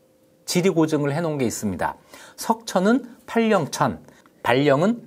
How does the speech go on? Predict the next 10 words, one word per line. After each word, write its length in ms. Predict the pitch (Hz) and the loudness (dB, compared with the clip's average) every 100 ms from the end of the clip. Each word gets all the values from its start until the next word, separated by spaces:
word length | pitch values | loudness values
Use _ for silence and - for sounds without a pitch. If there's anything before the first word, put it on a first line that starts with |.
| - _ _ | -20 _ _
팔령산이라고 1200 | - 220 214 175 - - - 160 165 175 240 254 - | -2 2 4 2 0 -4 0 2 4 4 2 0 -10
지리고증을 600 | - 151 151 135 135 135 | -2 0 0 0 0 -2
해놨죠. 760 | 127 156 113 - 120 123 95 76 - - | -2 -2 -2 -2 4 6 4 0 -8 0
여기까지 640 | 147 190 226 - 220 202 190 | 4 4 2 2 2 2 -2
추격을 480 | - 208 220 196 175 | -6 2 4 4 0
했는데 580 | 190 180 165 185 196 | 0 0 0 2 2
그 260 | 190 196 196 | 0 0 2
과정에서 800 | 147 143 175 165 151 139 170 160 | 2 2 2 2 0 2 4 4
거란군이 760 | - 131 143 139 123 127 123 95 | 2 2 2 0 -4 -4 -4 -6
많은 640 | - - 226 240 226 190 | -4 2 4 6 4 -2